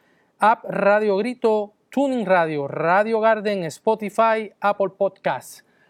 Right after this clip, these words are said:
Así que estamos aquí nuevamente en este tu programa, El Doctor del Motor.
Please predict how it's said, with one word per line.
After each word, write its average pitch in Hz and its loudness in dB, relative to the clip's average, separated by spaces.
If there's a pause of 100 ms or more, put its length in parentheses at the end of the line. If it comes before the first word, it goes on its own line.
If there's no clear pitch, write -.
(100)
Así 208 -8
que 170 -2 (580)
estamos 180 -2
aquí 190 -6
nuevamente 190 -2
en 156 -4
este 175 -6
tu 170 -6
programa, 170 -2
El 165 -4
Doctor 156 -6
del 160 -4
Motor. 139 -10